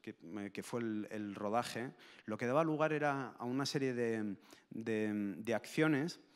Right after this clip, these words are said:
mm, mm, que muchas que ellas tenían que ver con la interpretación, sí, pero otras muchas eran unas acciones que se estaban, em, eh, que, que estaban sucediendo en ese momento y que tú al colocar la cámara, lo que estás haciendo realmente es un registro documental de aquello que está sucediendo enfrente.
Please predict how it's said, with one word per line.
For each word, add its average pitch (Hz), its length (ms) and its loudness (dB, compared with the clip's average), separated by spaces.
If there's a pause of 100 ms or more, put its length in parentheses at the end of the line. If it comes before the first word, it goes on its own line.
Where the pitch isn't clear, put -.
(420)
mm, 113 1200 -2
mm, 110 60 -4
que 107 160 -4
muchas 160 320 0
que 160 220 -2
ellas 147 380 -4
tenían 117 280 0
que 143 60 2
ver 139 100 0
con 139 100 0
la 135 60 0
interpretación, 120 720 -4
sí, 156 160 0
pero 131 120 -2
otras 131 240 -2
muchas 139 400 0
eran 123 360 -2
unas 127 260 0
acciones 127 340 -4
que 120 100 -6
se 110 100 -8
estaban, 113 460 -4 (380)
em, 101 760 -6
eh, 110 120 -8
que, 113 140 -10
que - 80 -12
estaban 165 220 -4
sucediendo 139 420 -2
en 127 80 0
ese 120 120 0
momento 139 500 -2
y 123 120 -4
que 123 160 -2
tú 175 100 4
al 190 100 4
colocar 156 340 0
la 143 120 -4
cámara, 170 460 -4 (460)
lo 120 80 -2
que 110 60 -4
estás 165 180 -4
haciendo 165 300 2
realmente 143 360 -2
es - 80 -6
un 131 120 2
registro 143 500 -2
documental 117 520 0
de 127 80 0
aquello 127 220 0
que 120 60 -4
está 123 140 -6
sucediendo 120 440 -2
enfrente. 117 460 -4